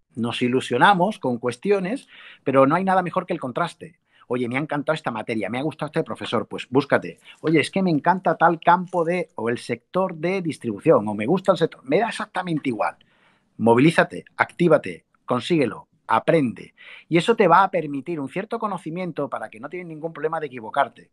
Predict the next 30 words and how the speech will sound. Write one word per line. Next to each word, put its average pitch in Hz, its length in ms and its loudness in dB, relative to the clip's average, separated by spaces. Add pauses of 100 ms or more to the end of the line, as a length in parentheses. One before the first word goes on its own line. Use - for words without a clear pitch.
durante 113 380 -2
toda 139 180 4
tu 135 100 -2
carrera. 117 340 4
Pues 113 120 -4
yo 151 120 4
lo, 180 220 2 (320)
"Oye, 156 240 -2
pues 113 200 -8
yo 170 100 -4
esperaba 214 540 -2
que 156 100 -4
esta 156 200 -4
actividad 180 420 -2
en 135 80 -2
este 151 220 -8
sector 190 360 -8
me 202 140 -8
iba 202 80 4
a 180 60 6
gustar 113 340 -6
más 135 220 0
y - 20 -8
no 147 100 -8
me 185 80 -2
ha 160 40 0
gustado". 127 460 -2
O 147 100 0
al 139 80 -4
contrario, 147 340 0